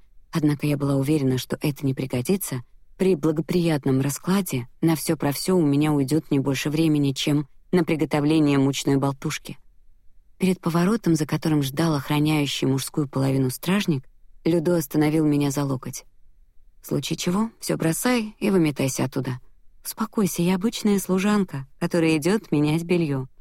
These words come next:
шепнула я и захныкала уже другим тоном.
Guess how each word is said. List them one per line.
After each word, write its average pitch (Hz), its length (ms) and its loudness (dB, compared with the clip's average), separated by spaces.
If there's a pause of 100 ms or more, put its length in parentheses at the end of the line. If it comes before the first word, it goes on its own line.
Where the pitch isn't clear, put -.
(280)
шепнула 170 440 2
я 165 220 2
и 180 40 4
захныкала 151 580 0
уже 139 180 -4
другим 139 360 0
тоном. 131 340 -4